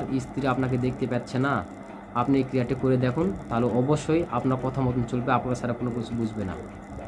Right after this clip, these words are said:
সর্বদাই স্বামীর পায়ে স্ত্রী থাকবে,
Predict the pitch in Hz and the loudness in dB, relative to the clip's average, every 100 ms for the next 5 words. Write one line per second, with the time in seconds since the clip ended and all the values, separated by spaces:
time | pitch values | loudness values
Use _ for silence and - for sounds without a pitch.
0 | - - 127 123 131 151 - - - - | -10 -4 0 4 4 2 -2 -10 -12 -6
1 | 120 120 135 - 127 135 160 - - 113 | 2 4 4 4 4 4 2 -4 -6 -6
2 | - 117 113 98 92 | -2 -2 0 -2 -4